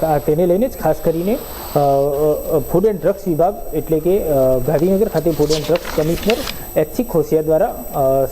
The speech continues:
સંલગ્ન, અ, અધિકારીઓ અને સંલગ્ન તંત્રને આદેશ આપ્યા છે કે જ્યાં, અ, ઠેર ઠેર તમામ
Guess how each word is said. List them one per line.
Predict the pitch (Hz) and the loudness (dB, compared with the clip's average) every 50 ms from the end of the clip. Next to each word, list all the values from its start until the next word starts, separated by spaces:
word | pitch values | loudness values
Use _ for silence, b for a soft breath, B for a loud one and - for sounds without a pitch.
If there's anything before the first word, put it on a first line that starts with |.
| - | -2
સંલગ્ન, | - 165 175 190 190 196 202 226 | 0 0 2 2 0 0 0 -2
અ, | 240 240 233 - - - - - - - - - 143 | -2 -4 -8 -12 -12 -14 -14 -12 -12 -8 -2 0 0
અધિકારીઓ | 147 147 151 156 135 139 170 170 190 185 208 247 247 | 2 2 2 0 0 0 0 0 0 0 0 0 -2
અને | 202 175 | -2 -2
સંલગ્ન | 156 - 160 156 165 160 160 170 180 | -2 0 0 0 0 0 0 -2 -2
તંત્રને | 175 156 151 135 - 139 156 160 185 226 - - - - - - | -2 -2 -4 -2 -2 -2 0 0 -2 -2 -4 -8 -12 -10 -4 -2
આદેશ | 147 147 170 226 226 226 | -2 0 2 0 0 0
આપ્યા | 190 165 - 175 165 | -2 0 0 0 0
છે | - - 240 294 | 0 -2 -4 -4
કે | - - - 170 | -4 -4 -2 -2
જ્યાં, | 139 127 147 160 160 175 190 190 | 0 0 2 2 2 2 0 -2
અ, | 185 147 135 135 135 131 | -2 0 0 2 0 0
ઠેર | 123 - - 165 175 | -2 -2 0 0 0
ઠેર | 185 135 202 226 | 0 0 -2 -2
તમામ | - 147 180 165 180 220 254 277 | -2 -2 -2 0 0 0 -2 -2